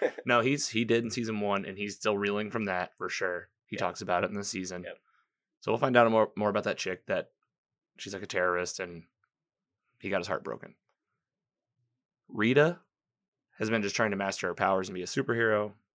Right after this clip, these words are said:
Speaker 1: and she kinda failed. So we'll see what happens.
Speaker 2: Yes.
Speaker 1: I like her a lot. Love her character.
Speaker 2: Yeah, I agree. I think I didn't, didn't so much in season one. I was just like, "What are"
Speaker 1: She's coming into her
Speaker 2: "What
Speaker 1: own.
Speaker 2: are you, just a blob?"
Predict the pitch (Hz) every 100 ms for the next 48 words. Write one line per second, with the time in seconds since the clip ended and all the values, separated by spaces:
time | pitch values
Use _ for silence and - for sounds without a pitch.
0 | _ _ _ 104 - 95 92 85 - -
1 | _ - 104 98 - _ - 104 107 85
2 | - _ - - - - _ _ _ _
3 | _ - 139 120 120 110 92 - 98 95
4 | - 104 98 - 87 - - - 151 113
5 | 101 107 117 107 90 - 101 107 95 95
6 | 98 82 101 131 104 101 95 - - 92
7 | 90 90 87 82 85 85 85 - 92 90
8 | _ _ _ _ _ _ _ - - -
9 | 110 98 92 90 104 104 98 82 76 -
10 | 80 80 90